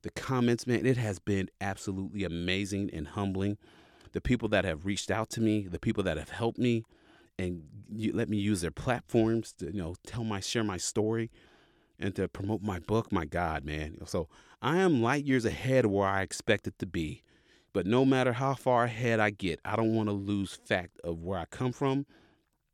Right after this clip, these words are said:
and what I have, what I've, you know, been doing as a police officer in uniform. I mean, man, I don't wanna leave this profession. I don't. I'm not trying to. Like I said, I wanna continue to serve others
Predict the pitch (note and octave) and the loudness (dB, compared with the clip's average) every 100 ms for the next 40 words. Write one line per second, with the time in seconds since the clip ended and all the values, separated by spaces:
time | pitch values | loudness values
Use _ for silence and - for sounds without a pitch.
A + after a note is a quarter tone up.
0 | _ _ - G#2 G2 A2 A2 - G#2+ F#2 | _ _ -8 -4 0 0 -2 -6 -6 -6
1 | F#2 F2 - G#2+ A2 G2 F#2 F#2+ G2+ F#2 | -6 -8 -4 0 2 0 -4 -4 -4 -2
2 | G2+ F2+ G#2+ A2 G#2 F#2+ F2 - A2+ - | -2 0 2 2 2 0 -4 -2 -2 0
3 | F#2+ - - E2+ F2+ C3 C3 - E2+ - | -2 -2 -6 -4 2 6 4 2 -8 -10
4 | - - _ _ - - A#2 A2+ A#2 - | -14 -20 _ _ -20 -10 -2 0 0 -2
5 | B2+ D3+ B2 G#2 G2+ E2+ F2 E2 D#2 - | -2 0 0 0 -2 -2 -4 -6 -8 -10
6 | D#2+ - D#2 - - - _ A2 - E2 | -8 -6 -6 -8 -10 -18 _ -10 -6 -6
7 | C2 - - _ _ _ A#2+ A#2+ - - | -8 -14 -20 _ _ _ 0 0 -2 -6
8 | F#2 F2 - F2+ F#2+ - - G2+ A2+ C#3+ | -4 -4 -6 -6 -6 -6 -8 -4 -2 0
9 | B2 F#2 - - A2 G2+ - - - A2 | 0 -4 -8 -4 -4 -4 -8 -8 -2 -2
10 | F#2 E2 D2+ - _ _ _ _ _ _ | -2 -4 -10 -16 _ _ _ _ _ _
11 | G2+ D#2 C#2+ - - | -6 -4 -8 -8 -10